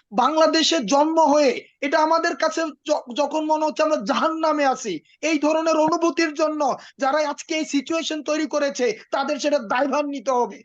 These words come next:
তাদের সেটার দায়ভার নিতে হবে, তাদের বিচারের আওতায় আনতে হবে। কারণ এখানে হচ্ছে responsibility of order তাদের নিতে হবে। তাদের অর্ডার দেয়া, য-, যখন রাষ্ট্রের সবকিছু ভালো কাজের দার-,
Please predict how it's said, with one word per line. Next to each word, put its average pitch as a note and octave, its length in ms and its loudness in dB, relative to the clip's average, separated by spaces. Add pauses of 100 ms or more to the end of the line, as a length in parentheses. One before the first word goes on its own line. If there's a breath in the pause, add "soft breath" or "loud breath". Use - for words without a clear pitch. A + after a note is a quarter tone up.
(200 soft breath)
তাদের C4+ 280 0
সেটার C#4+ 360 0
দায়ভার D4 380 2
নিতে D4+ 220 -2
হবে, D4+ 280 2 (200 loud breath)
তাদের C#4+ 340 -2
বিচারের D#4 500 0
আওতায় D4 280 0
আনতে C#4 220 -4
হবে। A#3 380 -2 (160 soft breath)
কারণ C#4 360 0 (220 soft breath)
এখানে D4 320 0
হচ্ছে D4+ 420 0 (140 loud breath)
responsibility D4+ 960 0
of C#4+ 340 0
order F4 320 0
তাদের C#4+ 240 -4
নিতে C#4 220 -6
হবে। G#3+ 360 -4 (140 soft breath)
তাদের C#4 260 -2
অর্ডার D#4 420 0
দেয়া, D#4 180 -4 (560 soft breath)
য-, G3 180 -6
যখন C#4+ 400 2
রাষ্ট্রের D4 460 0
সবকিছু D4 560 -4
ভালো C4 320 0
কাজের D4+ 460 0 (320)
দার-, C4 320 -4